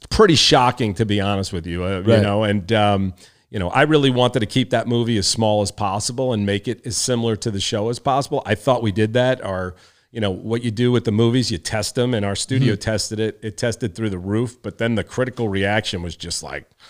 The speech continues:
Speaker 1: "Whoa." So, uh,
Speaker 2: Yeah.
Speaker 1: obviously that doesn't feel good, but, you know, if you believe that it was the best show on T V, when people said that, you gotta just go, "Okay, maybe it's somewhere in between." So
Speaker 2: Right, right, right, right. No, hundred percent.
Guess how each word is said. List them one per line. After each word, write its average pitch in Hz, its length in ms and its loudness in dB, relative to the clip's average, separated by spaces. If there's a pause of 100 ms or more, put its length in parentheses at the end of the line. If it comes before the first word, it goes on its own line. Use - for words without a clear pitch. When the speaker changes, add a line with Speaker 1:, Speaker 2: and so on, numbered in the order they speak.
(440)
Speaker 1:
"Whoa." 107 460 2
So, 113 420 4
uh, 113 340 8
Speaker 2:
Yeah. 101 60 -2 (220)
Speaker 1:
obviously 226 380 6
that 135 180 6
doesn't 127 240 4
feel 127 240 4
good, 117 320 2
but, 120 260 0 (460)
you 123 100 -2
know, 104 200 -2
if 127 160 -4
you 135 80 4
believe 131 480 2
that 131 140 2
it 123 80 -2
was 110 120 -4
the 110 60 -6
best 117 220 0
show 131 180 0
on 117 120 0
T 127 200 -2
V, 135 200 -4
when 117 220 0
people 123 300 -4
said 113 280 -2
that, 131 340 2
you 120 80 -6
gotta 117 320 -2
just 110 260 -8
go, 113 160 -2
"Okay, 127 260 -4
maybe 113 300 -2
it's 104 160 -6
somewhere 113 280 -4
in 104 100 -4
between." 90 500 -8
So 92 200 -8
Speaker 2:
Right, 117 300 6
right, 107 240 4
right, 104 180 4
right. 95 340 0
No, 107 200 0
hundred 110 220 0
percent. 92 400 -4